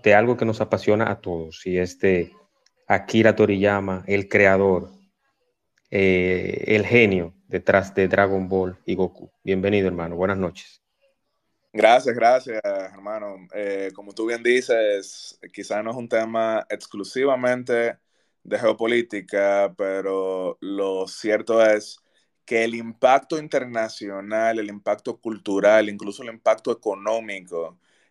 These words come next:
Speaker 2: que han tenido las creaciones de Akira Toriyama principalmente, eh, Dragon Ball,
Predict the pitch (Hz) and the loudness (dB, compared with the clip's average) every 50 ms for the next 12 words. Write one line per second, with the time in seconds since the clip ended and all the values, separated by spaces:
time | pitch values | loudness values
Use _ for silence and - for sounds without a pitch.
0 | _ _ - 117 101 101 107 110 - 120 113 113 117 117 113 110 110 104 104 - | _ _ 0 2 2 2 2 0 -4 -6 -6 -4 -2 0 2 4 4 2 2 0
1 | - 104 95 98 - 120 113 110 107 104 101 101 101 - - - _ _ 107 98 | -2 -2 -2 -2 -2 -4 -4 -4 -4 -4 -6 -10 -10 -14 -18 -20 _ _ -10 -6
2 | 95 98 95 - 101 101 98 92 107 101 104 104 104 104 101 98 101 104 101 - | -6 -6 -4 -4 -4 -4 -4 -4 -6 -6 -4 -2 -2 -2 -2 -2 -2 -4 -6 -4
3 | - 90 92 101 107 - 110 87 90 98 104 104 95 92 101 110 107 90 98 92 | -6 -8 -8 -8 -6 -8 -8 -4 0 0 0 0 0 -4 -4 -4 -4 -6 -8 -10
4 | 98 - _ _ _ _ _ _ _ _ _ _ _ - - 101 98 98 98 98 | -10 -10 _ _ _ _ _ _ _ _ _ _ _ -8 -6 -6 -4 -2 -2 0
5 | 95 98 95 95 95 90 98 95 95 104 104 104 104 104 101 101 101 101 101 101 | 0 0 0 -2 -4 -2 0 2 2 2 0 -2 0 2 4 4 4 4 2 0
6 | 101 104 104 101 87 - | -4 -4 -4 -4 -8 -8